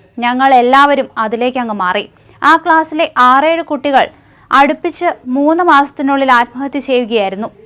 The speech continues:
എന്തോ ഒന്നിൽ അവർ പെട്ടിരിക്കാമെന്ന് ഊഹിക്കുന്നു. അവരുടെ വിഷമം തിരിച്ചറിഞ്ഞിരുന്നെങ്കിൽ പരിഹരിക്കാൻ പറ്റുമായിരുന്നിരിക്കാം. മരണം നടക്കുമ്പോൾ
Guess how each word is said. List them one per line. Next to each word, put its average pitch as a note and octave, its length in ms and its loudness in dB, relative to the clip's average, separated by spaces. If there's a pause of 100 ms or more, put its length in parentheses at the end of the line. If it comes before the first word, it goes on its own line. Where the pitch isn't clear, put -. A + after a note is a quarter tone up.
(160)
എന്തോ B3 320 0
ഒന്നിൽ C#4 380 0 (100)
അവർ A#3+ 260 2 (160)
പെട്ടിരിക്കാമെന്ന് B3 680 -4
ഊഹിക്കുന്നു. G#3 480 -6 (440)
അവരുടെ F4+ 340 2
വിഷമം E4 440 -4
തിരിച്ചറിഞ്ഞിരുന്നെങ്കിൽ C#4+ 1000 -4 (240)
പരിഹരിക്കാൻ C#4+ 640 0
പറ്റുമായിരുന്നിരിക്കാം. G#3+ 880 -2 (360)
മരണം B3 380 2
നടക്കുമ്പോൾ C4 520 -2